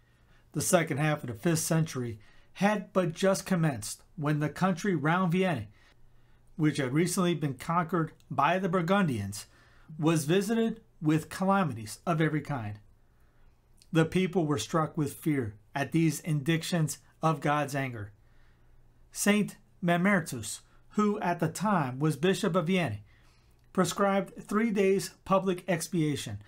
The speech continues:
during which the faithful were to devote themselves to penance and walk in procession chanting appropriate psalms. The three days preceding the Ascension were the ones chosen.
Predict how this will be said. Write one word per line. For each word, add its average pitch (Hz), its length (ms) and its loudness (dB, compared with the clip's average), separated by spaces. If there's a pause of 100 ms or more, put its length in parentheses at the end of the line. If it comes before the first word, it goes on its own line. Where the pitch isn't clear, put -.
(420)
during 151 340 2
which 156 380 0 (300)
the 160 160 2
faithful 196 600 0
were 175 180 2
to 175 200 0
devote 160 580 0
themselves 160 540 -2
to 175 100 -4
penance 147 600 -4
and 165 200 0
walk 160 320 0
in 160 120 -2
procession 160 600 -2
chanting 175 600 -4 (240)
appropriate 160 680 0
psalms. 113 460 -8 (840)
The 143 220 0
three 170 280 2
days 143 420 -2 (180)
preceding 208 640 0
the 160 120 2
Ascension 135 640 -2 (200)
were 151 180 4
the 143 120 0
ones 127 320 -4
chosen. 107 460 -4